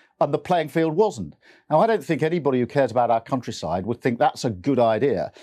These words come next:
So what I'm saying is, if we give local areas the power to direct where housing is, um, even when it's on the Green Belt, if it's a car park rather than the playing field, then I think that protecting the car park and building on the playing field was the wrong choice.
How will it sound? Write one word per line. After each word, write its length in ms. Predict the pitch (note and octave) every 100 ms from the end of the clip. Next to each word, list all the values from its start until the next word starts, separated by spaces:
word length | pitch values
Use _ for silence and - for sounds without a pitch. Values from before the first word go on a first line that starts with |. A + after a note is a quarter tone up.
| _
So 160 | - D3+
what 140 | G3
I'm 160 | G#3 F3+
saying 260 | E3 C3
is, 120 | A2+
if 120 | D#3+ A3
we 60 |
give 200 | G3+ D#3+
local 600 | F3 E3 - D3 C3+ B2 - _ D#3
areas 460 | D3 C3+ A#2+ A2+
the 120 | -
power 480 | B2 - C#3+ C3+ B2 -
to 320 | - C3+ B2
direct 840 | A#2 B2 A#2+ B2 C#3 F#3 - - - - _ -
where 280 | B2+ A#2
housing 380 | A2 A2 G2 F#2
is, 340 | F#2 C#3 C#3 - - _ _ -
um, 220 | B2 A#2+
even 300 | A3 A#3 A#3+
when 160 | G#3 F#3+
it's 160 | - E3+
on 140 | D#3
the 80 | C3+
Green 340 | C#3 E3 C3+
Belt, 400 | E2+ D#2+ C#3+ D#3+
if 140 | D3 C#3
it's 120 | -
a 40 |
car 320 | - D3+ D3+
park 260 | - C3 A#2+
rather 140 | A#2+ G#2+
than 60 | A2
the 60 |
playing 380 | G2+ G2 E2+ F2
field, 340 | E2+ G#2 C#3+ B2+ - - -
then 480 | A#2+ C#3+ C3+ C3+ - _ -
I 220 | D3 E3+
think 460 | - F2+ F2 - -
that 340 | A2+ A2+ -
protecting 360 | B2 D#3+ - A2
the 60 |
car 240 | - C3 A#2
park 400 | G2 G2+ C3 A#2
and 80 |
building 220 | A#2 B2 A#2
on 40 |
the 60 | G2+
playing 300 | B2+ A#2 F#2
field 280 | E2 A2+
was 120 | A#2 A#2+
the 80 |
wrong 200 | C3 C#3+
choice. 580 | C3+ G#3+ F3 - - -